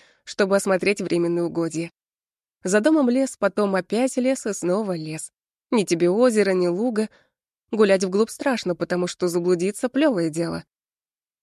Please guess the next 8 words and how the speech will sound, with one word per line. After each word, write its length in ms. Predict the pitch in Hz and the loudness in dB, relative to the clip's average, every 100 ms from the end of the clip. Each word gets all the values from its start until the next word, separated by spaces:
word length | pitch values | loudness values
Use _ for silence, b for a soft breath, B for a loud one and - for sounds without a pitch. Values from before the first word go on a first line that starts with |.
| _ | _
Заворачиваю 600 | 185 196 269 320 - 285 | -2 2 4 2 2 -2
к 100 | - | 0
уже 180 | 254 226 | 2 2
знакомой 420 | 196 196 208 196 | 2 2 0 2
лавочке 440 | 185 226 208 - 180 | 0 0 -2 -6 -10
и 20 | |
входу 460 | - 247 233 240 - | -4 -2 0 -2 -4
и 200 | 214 214 | -6 -6